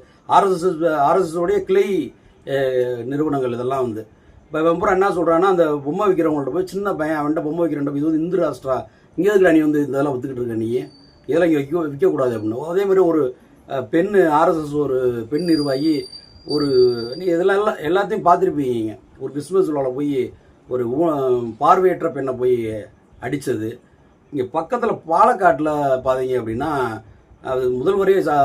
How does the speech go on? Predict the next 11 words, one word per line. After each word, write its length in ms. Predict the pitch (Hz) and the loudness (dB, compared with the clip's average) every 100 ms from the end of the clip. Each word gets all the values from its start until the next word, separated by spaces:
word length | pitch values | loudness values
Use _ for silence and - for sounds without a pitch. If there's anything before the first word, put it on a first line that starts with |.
| 135 131 123 - - | 2 0 -4 -10 -10
ரொம்ப 180 | 139 147 | -8 -2
வேதனையா 400 | 139 165 165 131 | -2 0 -2 -2
சொல்லியிருந்திருக்காரு. 600 | 127 127 117 113 113 135 - _ _ - | -2 -2 -2 -6 -6 -6 -10 _ _ 0
பல 140 | 160 | 4
இடங்கள்ல 480 | 185 185 185 175 160 | 4 6 6 4 0
இந்த 120 | 147 | -2
மாதிரி 220 | 156 147 | -2 -2
நடந்திருக்கு. 280 | 139 156 175 | -2 -2 -2
அது 100 | 131 113 | -4 -6
நம்ம, 280 | 127 151 202 190 160 135 - - _ _ _ - | -6 -4 0 2 2 -2 -6 -14 _ _ _ -10
நம்மளுடைய 640 | 113 139 180 190 180 | -6 0 4 6 6